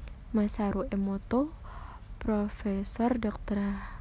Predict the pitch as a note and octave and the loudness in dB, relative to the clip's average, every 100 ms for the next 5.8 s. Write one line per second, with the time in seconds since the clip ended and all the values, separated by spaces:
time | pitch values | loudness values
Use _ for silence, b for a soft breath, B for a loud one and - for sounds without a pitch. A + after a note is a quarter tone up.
0 | B - - F#3+ F#3 - G#3 G#3 G3 F#3+ | B -6 2 2 2 4 6 6 4 0
1 | G3+ F#3+ F#3+ G3 F#3+ F#3 F#3 - - F#3+ | 0 -2 0 0 2 2 0 -4 -2 0
2 | F#3 F#3+ - - - - - - - - | 0 -2 -6 -8 -10 -10 -10 -8 -8 -8
3 | - - - B B B B B B B | -10 -8 -8 B B B B B B B
4 | - G#3+ G#3+ G#3+ G#3+ G#3+ A3+ A#3 A3 A3 | 4 4 6 6 6 6 6 6 6 6
5 | C4 C4 G#3 G#3 A#3 C4+ C#4+ | 6 6 6 4 2 2 0